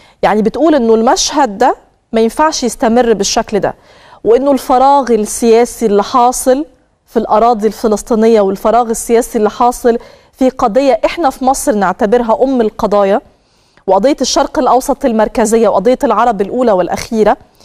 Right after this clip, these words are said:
الفراغ اللي حاصل في القضية دي خطير جدًا.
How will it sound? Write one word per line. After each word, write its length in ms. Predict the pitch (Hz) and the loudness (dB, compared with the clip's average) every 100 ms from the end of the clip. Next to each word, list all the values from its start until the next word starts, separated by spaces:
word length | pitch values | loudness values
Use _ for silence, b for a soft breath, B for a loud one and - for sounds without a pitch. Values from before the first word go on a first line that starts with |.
| b b b b - | b b b b -8
الفراغ 400 | 208 247 294 359 | -2 2 2 2
اللي 120 | 330 | 0
حاصل 360 | - 339 381 277 | 0 -2 0 -2
في 140 | - | -4
القضية 420 | - 214 262 302 | -2 0 0 0
دي 220 | 220 277 554 - _ _ - | 0 -2 -4 -8 _ _ -6
خطير 400 | 247 - 330 254 | -6 0 0 2
جدًا. 540 | 226 196 - 143 | -2 -2 -6 -8